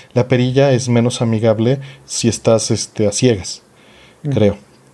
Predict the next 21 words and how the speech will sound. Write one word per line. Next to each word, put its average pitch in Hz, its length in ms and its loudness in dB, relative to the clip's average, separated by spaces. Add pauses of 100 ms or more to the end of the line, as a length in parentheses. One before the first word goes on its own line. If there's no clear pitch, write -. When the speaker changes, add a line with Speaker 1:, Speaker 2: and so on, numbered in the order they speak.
(880)
Speaker 2:
Y 143 420 2
no 156 120 4
solamente 147 540 0
eso, 180 160 -4
también 131 240 0
depende 131 300 0
qué 120 100 -2
quieras 113 300 -2
hacer. 147 240 0
O 131 40 -2
sea, 127 140 -8
si - 100 -10
quieres 135 380 0
una 139 220 0
mezcladora 123 600 0
para, 107 460 -4
para 110 280 -8
hacerle 123 320 -2
al 113 80 -2
D 127 100 2
J, 131 140 0